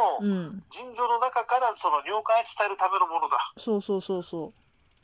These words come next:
Speaker 2: はいはいはいはいはい。
Speaker 1: なのでちょっと頭の中で図を描いてほしいんだけど、まず腎臓ってやって、
Speaker 2: うん。
Speaker 1: と、ふ-、二つ、あの、
Speaker 2: うんうんうん。
Speaker 1: 矢印伸ばして、片方が皮質で、片方が髄質って伸ばして。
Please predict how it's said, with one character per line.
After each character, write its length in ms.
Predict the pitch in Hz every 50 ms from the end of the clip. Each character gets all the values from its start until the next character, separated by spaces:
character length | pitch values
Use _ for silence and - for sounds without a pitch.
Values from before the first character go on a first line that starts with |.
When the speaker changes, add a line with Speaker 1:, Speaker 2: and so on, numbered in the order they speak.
| _ _ _ _
Speaker 2:
は 220 | - - - -
い 60 | - 359
は 180 | 403 - -
い 80 | 359 339
は 200 | - - - 262
い 0 |
は 0 |
い 0 |
は 40 | -
い。 40 |
Speaker 1:
な 80 | 262 247
の 40 | 226 220
で 60 | 214
ち 80 | 220 254
ょ 20 |
っ 40 | -
と 220 | - 220 208 165
頭 340 | 208 240 - 415 466 440 359
の 140 | 294 240 214
中 260 | 202 202 190 196 190
で 120 | 180 185 180
図 200 | 170 180 208 240
を 100 | 269 269
描 220 | - 330 294 277
い 20 |
て 80 | 226 214
ほ 160 | 190 185 190
し 80 | 180 -
い 80 | 196
ん 80 | 190 180
だ 120 | 170 165
け 120 | - 165 151
ど、 320 | 165 175 170 160 147 - - - -
ま 180 | 254 285 285
ず 180 | 247 202 185 170
腎 360 | 160 185 196 202 208 202 196
臓 340 | 190 208 208 208 208 208 208
っ 80 | 202
て 100 | - -
や 100 | 156 156
っ 20 | 151
て、 520 | - _ _ - 170 165 156 156 147 185 - _ _ _ _ _ _ _ _ _ _ _ _ _ - - - 143 123 - - _ _ _ -
Speaker 2:
う 40 | 214
ん。 40 | 208
Speaker 1:
と、 280 | 202 190 180 175 170
ふ-、 160 | 185 - - - -
二 420 | - - - 233 233 233 226 233
つ、 400 | 220 - 226 220 214 214 208 - - - - - _ _ _ _ -
あ 180 | - 190 185
の、 540 | 185 180 175 170 170 165 165 160 151 - 226 -
Speaker 2:
う 20 |
ん 40 | -
う 20 | 160
ん 20 | 143
う 40 | 135
ん。 40 | - - 175 156 139 131 - _ - -
Speaker 1:
矢 120 | 202 202 202
印 320 | 202 220 208 202 - 185
伸 100 | 165 160
ば 120 | 156 185 -
し 100 | - -
て、 140 | - 175 165
片 260 | - - 254 320 320
方 220 | 302 320 269 226 202
が 200 | 190 202 190 185
皮 220 | - - 202 196
質 380 | 190 - - _ - 208 208 196
で、 120 | 208 202
片 260 | 208 - 214 220 254
方 140 | 269 277 220
が 120 | 180 170 156
髄 200 | 160 165 170 180
質 240 | - - - 202
っ 40 | 196
て 180 | 190 - 160 151
伸 100 | 147 147
ば 120 | 147 151
し 100 | - -
て。 180 | - 147 147